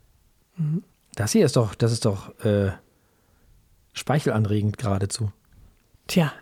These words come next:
Speaker 1: wir werden auf jeden Fall morgen und übermorgen auch noch mal probieren. <laughs> Schauen, ob sich da was ändert.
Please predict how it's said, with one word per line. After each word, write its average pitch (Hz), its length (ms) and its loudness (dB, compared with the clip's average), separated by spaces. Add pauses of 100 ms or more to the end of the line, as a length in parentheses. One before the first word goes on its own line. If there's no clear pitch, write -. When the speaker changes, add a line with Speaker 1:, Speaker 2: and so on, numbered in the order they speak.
(120)
Speaker 1:
wir 175 120 2
werden 196 200 6
auf 165 80 4
jeden 240 140 6
Fall 240 180 2
morgen 220 440 6
und 220 80 4
übermorgen 208 380 6
auch 202 60 2
noch 208 80 4
mal 175 140 2
probieren. 202 440 2 (360)
<laughs> - 340 -20
Schauen, - 240 -2
ob 208 80 0
sich 180 160 2
da 160 140 -2
was - 160 -4
ändert. 175 360 -2